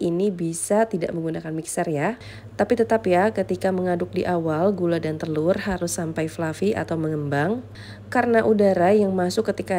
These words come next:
diaduk itu akan membentuk bodi dari kue kita. Lalu tambahkan setengah sendok teh baking soda dan setengah sendok teh baking powder. Untuk baking powdernya sendiri ini aku pakai yang double acting.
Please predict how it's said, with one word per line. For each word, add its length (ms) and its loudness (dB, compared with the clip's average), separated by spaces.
diaduk 320 0
itu 480 -2
akan 320 -2
membentuk 400 0
bodi 400 0
dari 320 0
kue 240 -2
kita. 400 -8
Lalu 240 8
tambahkan 480 2
setengah 320 -2
sendok 480 -2
teh 160 2
baking 320 0
soda 400 2
dan 160 2
setengah 400 -4
sendok 320 -4
teh 160 -2
baking 320 -2
powder. 480 -2
Untuk 320 -4
baking 240 -2
powdernya 320 0
sendiri 400 0
ini 240 -2
aku 160 -6
pakai 400 -2
yang 160 0
double 160 -4
acting. 400 -4